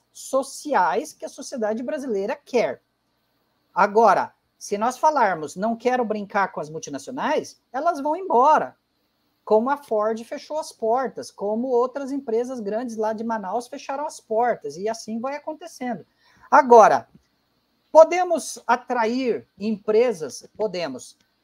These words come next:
Temos empresas da China vindo,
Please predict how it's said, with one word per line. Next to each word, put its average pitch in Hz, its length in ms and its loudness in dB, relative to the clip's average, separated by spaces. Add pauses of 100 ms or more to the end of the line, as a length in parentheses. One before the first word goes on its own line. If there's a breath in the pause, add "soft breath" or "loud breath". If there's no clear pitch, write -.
(120)
Temos 302 400 -6
empresas 196 640 -6
da 175 120 -8
China 277 600 -4
vindo, 226 540 -4